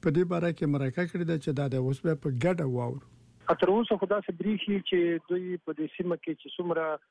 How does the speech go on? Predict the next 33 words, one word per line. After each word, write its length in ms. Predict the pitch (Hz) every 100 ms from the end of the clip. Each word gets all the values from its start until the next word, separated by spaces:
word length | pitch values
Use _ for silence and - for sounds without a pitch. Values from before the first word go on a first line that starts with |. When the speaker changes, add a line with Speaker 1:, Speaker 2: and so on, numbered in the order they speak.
| _ _ _ -
Speaker 2:
آ، 120 | 156
جنګیالي 520 | 139 143 135 139 147 160
دي 120 | 151 147
یا 100 | 139
طالبان 560 | 139 135 131 151 147
دي، 160 | 143 143
که 120 | 143
هغه 160 | 135 131
ښه 200 | - 160
دي 120 | 151
یا 220 | 143 139
که 120 | -
بد 200 | 120 120 135
دي، 180 | 139 135 _ _ _ _ 143
آ، 140 | 139
د 80 | 135
هغوی 500 | 156 180 190 185 180
ټولو 360 | - 175 170
خلاف 320 | 151 139 135 131
یې 40 | 127
شروع 260 | - 120
کړې 260 | 113 120 120
ده. 180 | 127 139
خو 480 | - 180 180 180 180 175 175 -
تر 60 | 196
اوسه 240 | 226 208
پورې 200 | 190 190
د 100 | 170
دې 180 | 165 208
درک 280 | 175 185 -
نه 100 | 185
لګېږي 520 | 185 165 165 151 156
چې 380 | 156 - 156 151